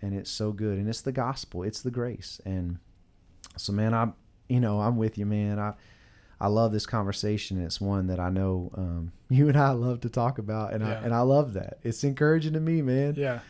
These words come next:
Speaker 1: So thank you so much for being here today.
Speaker 2: Yeah. Well, I appreciate it, man. Praise the Lord. Praise the Lord. Seriously, like, we're,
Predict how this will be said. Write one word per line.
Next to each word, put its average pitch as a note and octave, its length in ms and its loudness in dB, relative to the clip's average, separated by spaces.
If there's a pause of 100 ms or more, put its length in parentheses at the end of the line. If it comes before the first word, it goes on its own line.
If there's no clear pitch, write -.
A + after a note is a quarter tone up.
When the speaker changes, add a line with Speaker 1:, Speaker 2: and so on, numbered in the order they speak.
(200)
Speaker 1:
So A#2 320 2
thank C3+ 260 4
you C#3+ 80 2
so C3 180 0
much B2 240 2
for G#2+ 120 -4
being A2 240 0
here G#2+ 100 2
today. G2+ 440 -2 (600)
Speaker 2:
Yeah. B2+ 300 0 (200)
Well, C#3 140 4
I - 40 6
appreciate D3+ 560 4
it, B2+ 80 0
man. C#3+ 360 4
Praise D3+ 300 4
the C#3 80 0
Lord. C3+ 400 2 (380)
Praise C#3+ 200 -2
the C3+ 60 -2
Lord. B2 260 0
Seriously, B2 500 -2
like, A#2 240 -6
we're, C#3 300 2